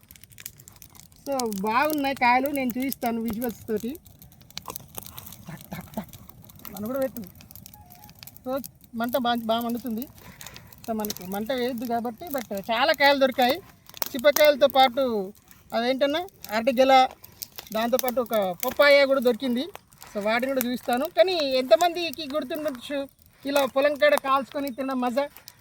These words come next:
ఇదొక ప్రాసెస్. కాయలు తెంపుకురావాలి, కట్టలు ఏరాలి, దాన్ని మంట పెట్టాలి, కాయల దాకా చూడాలి, కాలిన తర్వాత తినాలి. But ప్రాసెస్ ఎంజాయ్ చేయడం బాగుంటుంది. కాయలు దొరుకుతాయి ఎక్కడైనా కానీ.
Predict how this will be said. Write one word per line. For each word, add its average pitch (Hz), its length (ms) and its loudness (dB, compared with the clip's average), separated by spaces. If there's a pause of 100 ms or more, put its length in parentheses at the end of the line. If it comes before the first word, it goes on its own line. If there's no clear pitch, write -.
(760)
ఇదొక 285 240 2
ప్రాసెస్. 277 480 -2 (140)
కాయలు 269 220 -4
తెంపుకురావాలి, 262 640 0
కట్టలు 247 420 -2
ఏరాలి, 262 340 2
దాన్ని - 520 -6
మంట 226 220 -2
పెట్టాలి, 277 300 0
కాయల 247 280 -2
దాకా 254 260 -6
చూడాలి, 269 240 -2
కాలిన 262 280 0
తర్వాత 262 180 -2
తినాలి. 214 320 -2 (540)
But 226 360 -2
ప్రాసెస్ 262 440 -4
ఎంజాయ్ 294 240 0
చేయడం 269 220 -2
బాగుంటుంది. 240 340 -4
కాయలు 240 300 -4
దొరుకుతాయి 247 280 -2
ఎక్కడైనా 240 280 -4
కానీ. 233 180 -4